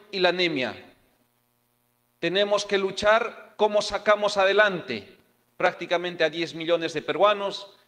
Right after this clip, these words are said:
que se encuentran en situación de pobreza y extrema pobreza. Esa tarea no la vamos a poder lograr si nosotros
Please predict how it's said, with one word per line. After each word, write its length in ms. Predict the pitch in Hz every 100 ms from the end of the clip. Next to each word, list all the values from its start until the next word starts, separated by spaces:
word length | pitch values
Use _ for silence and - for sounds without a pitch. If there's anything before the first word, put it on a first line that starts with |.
| _ _
que 120 | 147
se 100 | -
encuentran 560 | 143 147 165 147 143 139
en 140 | 127
situación 500 | - 120 127 135 147
de 80 | 131
pobreza 500 | 127 123 135 - 127
y 80 | 113
extrema 460 | 107 120 120 120
pobreza. 540 | 117 104 107 - 95 82 - _ _ _ _ _ _ _ _ _ _
Esa 300 | - 175 190
tarea 720 | 180 180 196 220 214 208 185 - _ _ _ _ _ _ _ _ _
no 140 | - 214
la 140 | 214
vamos 320 | 220 214 220
a 120 | 190
poder 280 | 196 202 214
lograr 720 | 208 208 202 226 247 226 - - _ _ _ _ _ _ _
si 260 | - 175
nosotros 760 | 175 160 208 202 117 107 -